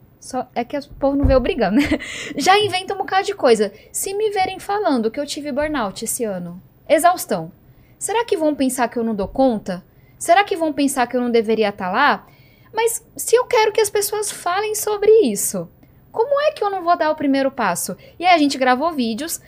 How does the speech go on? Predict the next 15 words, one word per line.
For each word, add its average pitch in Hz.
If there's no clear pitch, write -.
que 302
começava 269
com 254
uma 240
tela 233
preta, 240
afastamento 247
Tabata 247
Amaral, 240
afastamento 254
Célia 285
Studart, 233
afastamento 277
André 285
Janones, 254